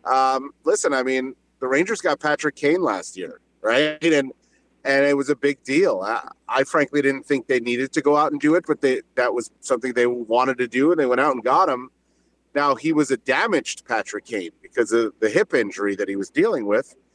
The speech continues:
He had twelve points in nineteen games. He was okay, but I, honestly, it was less about Patrick Kane, and I think more about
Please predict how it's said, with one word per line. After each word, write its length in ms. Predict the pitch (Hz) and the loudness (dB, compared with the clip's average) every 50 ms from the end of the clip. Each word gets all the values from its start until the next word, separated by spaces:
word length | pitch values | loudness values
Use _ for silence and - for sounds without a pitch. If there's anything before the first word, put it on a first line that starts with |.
| _ _ _ _ _ _ _ _ _ _ _ - | _ _ _ _ _ _ _ _ _ _ _ -2
He 100 | 135 165 | 0 0
had 160 | 170 160 - | 0 0 0
twelve 340 | - 185 185 180 180 - _ | 0 0 2 2 0 -2 _
points 280 | - 170 170 165 - - | -2 0 0 0 -2 -4
in 100 | 151 143 | -4 -2
nineteen 480 | 143 139 143 143 - - 147 147 147 | 0 0 0 -2 -2 -4 -4 -4 -4
games. 540 | 135 123 117 117 123 139 156 156 - - - _ _ _ | -2 0 0 0 0 0 -2 -4 -6 -10 -16 _ _ _
He 80 | - 151 | -2 -2
was 120 | 160 156 160 | 0 2 2
okay, 680 | 165 156 - - - - 160 185 175 147 139 139 143 - _ _ _ _ _ _ - | 0 0 -2 -4 -2 0 2 4 4 4 2 0 -2 -6 _ _ _ _ _ _ 0
but 120 | 131 135 | 0 2
I, 120 | - 147 - - | 2 -2 -2 0
honestly, 380 | 123 139 156 185 196 - 175 156 | 0 2 2 2 0 2 2 2
it 60 | 147 143 | 4 4
was 100 | 135 113 | 2 2
less 300 | 127 139 143 160 165 - | 2 0 0 0 0 -2
about 280 | 160 147 139 135 - - | 0 2 2 0 0 0
Patrick 420 | 147 139 131 123 - 135 120 - | 0 0 0 0 -2 -8 -10 -4
Kane, 280 | - 135 143 165 165 151 | -2 0 2 2 2 2
and 80 | 127 123 | 0 0
I 60 | 117 | -2
think 240 | - - 131 120 127 | -2 -4 -8 -4 0
more 220 | 127 135 143 143 | 2 4 4 4
about 300 | 135 139 131 123 123 | 4 2 2 0 0